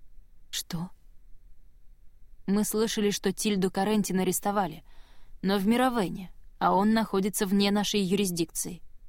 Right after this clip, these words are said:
объяснил Джарен, хотя Кива и без него об этом знала.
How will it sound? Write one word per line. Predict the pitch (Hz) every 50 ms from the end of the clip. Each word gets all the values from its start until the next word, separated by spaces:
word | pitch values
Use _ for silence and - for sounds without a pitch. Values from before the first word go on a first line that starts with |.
| - - - - -
объяснил | 180 185 185 185 180 - - 180 180 175
Джарен, | 165 143 175 185 196 196 202 202 196 - - - - - - -
хотя | 190 190 - 214 196
Кива | - - 226 220 196 214
и | 208
без | 202 180 202 190 165
него | 196 196 175 180 170
об | 165 160
этом | 170 165 - 165 165
знала. | 156 147 165 156 160 175 185